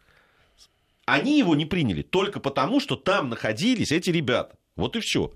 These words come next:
Так против кого? Это не против парусника Седов. Это не против,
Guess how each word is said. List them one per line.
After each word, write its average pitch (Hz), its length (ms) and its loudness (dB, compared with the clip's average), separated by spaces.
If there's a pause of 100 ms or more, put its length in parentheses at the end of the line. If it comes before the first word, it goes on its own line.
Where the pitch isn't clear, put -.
Так - 160 -6
против 190 340 -2
кого? 196 440 -2 (640)
Это 107 180 -2
не 147 140 -2
против 175 460 0 (180)
парусника 151 560 0
Седов. 131 400 0 (440)
Это 139 220 0
не 156 140 0
против, 190 500 2